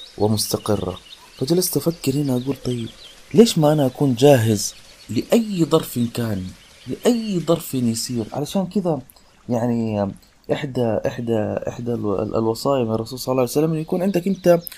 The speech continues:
وصية. يعني الإنسان المتزوج واللي عنده أبناء، آه،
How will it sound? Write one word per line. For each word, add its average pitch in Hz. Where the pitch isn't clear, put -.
وصية. 170
يعني 92
الإنسان 104
المتزوج 104
واللي 95
عنده 98
أبناء، 101
آه، 95